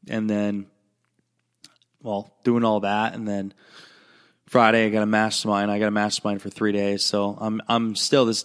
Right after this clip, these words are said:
this Wednesday, I'm filming all the way to Sunday. And, uh, there's a lot, a lot to be done yet. And, you know, when you get really, uh, exhausted, you almost get emotional too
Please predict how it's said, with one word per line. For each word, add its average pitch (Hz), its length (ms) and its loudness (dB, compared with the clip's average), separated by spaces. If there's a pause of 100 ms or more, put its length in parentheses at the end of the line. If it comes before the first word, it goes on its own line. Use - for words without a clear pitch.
(120)
this 127 240 0
Wednesday, 113 440 2
I'm 104 160 -2
filming 110 300 0
all 104 140 2
the 104 60 2
way 101 160 0
to 98 440 -6 (420)
Sunday. 98 500 -2 (680)
And, 104 260 -4
uh, 98 320 -4
there's 104 180 -2
a 107 40 -2
lot, 98 480 0
a 120 40 -12
lot 104 380 -2
to 98 340 -4 (200)
be 110 100 0
done 123 320 2
yet. 104 340 -2 (600)
And, 104 420 -2 (280)
you 117 100 -2
know, 101 320 0 (400)
when 117 140 2
you 120 80 6
get 139 200 2
really, 131 460 6
uh, 107 300 2
exhausted, 113 600 2
you 104 140 4
almost 104 300 0
get 104 120 0
emotional 101 520 -2
too 101 420 0